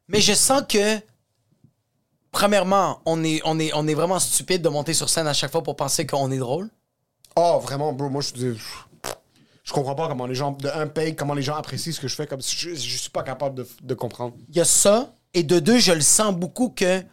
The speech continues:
Speaker 1: tous les fois que je me suis planté, là, quand je fais un bon numéro, je l'apprécie tellement plus.
Speaker 2: Quand ça se passe bien, j'apprécie énormément plus maintenant.
Speaker 1: Parce qu'on a tellement, bro,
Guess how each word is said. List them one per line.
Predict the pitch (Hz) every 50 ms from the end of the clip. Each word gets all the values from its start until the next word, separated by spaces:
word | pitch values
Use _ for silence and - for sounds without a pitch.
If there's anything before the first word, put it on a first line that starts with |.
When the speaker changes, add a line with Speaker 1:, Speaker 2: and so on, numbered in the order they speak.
| _ _ _ _ _ _ _ _ _ -
Speaker 1:
tous | - 254
les | 254 240 202
fois | - 226 233
que | 233
je | 170 180
me | 175
suis | - - -
planté, | 143 160 170 170 170 165 - 196 214 233 262 _ _ _ _ _ _ -
là, | - 175 214
quand | 214 190 190
je | 175 -
fais | - 190
un | 190
bon | 165 170 190 196
numéro, | 190 175 170 165 170 214 220 190 165
je | 139 135 -
l'apprécie | 160 147 143 - - 135 127 - - 147 135 - _
tellement | - - - 220 220 196 175 147
plus. | 131 - 160 185 214 - - - - - - - _ -
Speaker 2:
Quand | 196 208
ça | 196 -
se | - -
passe | - 180 170 139
bien, | 139 160 170 175
j'apprécie | 160 143 - - 139 - - 151 147
énormément | 160 147 143 131 123 123 120 117 113
plus | 110 120 120 107
maintenant. | 113 107 - - - -
Speaker 1:
Parce | 156 208 - -
qu'on | - 196 190
a | 185 175
tellement, | - - 202 208 214 220 185
bro, | - 165 233 247 214 127 -